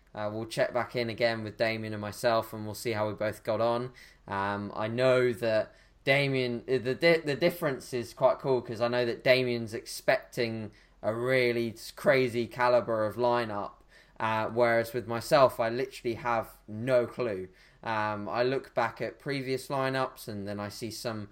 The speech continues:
wacky teenagers who have, like, crazy muscularity turning up out of nowhere in some years, and then, uh, like, some years they're only, only being three or four competitors, and, you know, that versus the U K being thirteen is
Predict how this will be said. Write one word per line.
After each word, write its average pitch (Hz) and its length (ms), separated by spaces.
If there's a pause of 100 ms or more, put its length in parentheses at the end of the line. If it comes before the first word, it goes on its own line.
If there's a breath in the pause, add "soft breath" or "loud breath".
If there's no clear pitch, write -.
(540 soft breath)
wacky 123 580 (140)
teenagers 131 880
who 127 60
have, 110 280
like, 110 380
crazy 143 760
muscularity 120 800
turning 117 400
up 117 160
out 104 200
of - 100
nowhere 135 560
in 120 80
some 139 340
years, 165 460 (460 soft breath)
and 117 160
then, 123 360
uh, 120 480
like, 110 240
some 131 380
years 131 380
they're 117 280
only, 123 320
only 117 200
being 113 280
three 110 240
or 98 80
four 180 320
competitors, 156 1000
and, 98 240 (440 soft breath)
you 117 80
know, 113 140
that 143 380
versus 123 500
the 120 100
U 120 160
K 117 220
being 104 260
thirteen 143 800
is 113 300